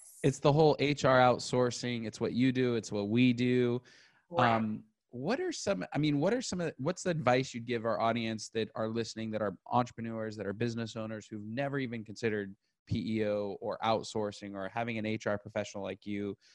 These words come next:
Speaker 1: you know, that they can kind of rely on? What, what, what advice would you give them?
Speaker 2: I would say, you know,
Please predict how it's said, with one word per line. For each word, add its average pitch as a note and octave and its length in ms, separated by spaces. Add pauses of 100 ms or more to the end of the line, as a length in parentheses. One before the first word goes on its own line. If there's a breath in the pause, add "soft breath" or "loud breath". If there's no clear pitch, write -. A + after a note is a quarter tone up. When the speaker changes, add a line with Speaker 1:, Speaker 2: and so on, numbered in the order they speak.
(280 soft breath)
Speaker 1:
you A#2+ 80
know, G2+ 420
that G2+ 140
they G#2 100
can G2+ 220
kind G#2 180
of G2 60
rely G2+ 380
on? F#2+ 280
What, C3 220
what, D3 260
what D3 220
advice A2+ 400
would F#2+ 120
you F#2+ 60
give G2 160
them? F#2+ 160 (680 soft breath)
Speaker 2:
I C#4 240
would B3+ 160
say, A3 260
you A3+ 240
know, F#3+ 360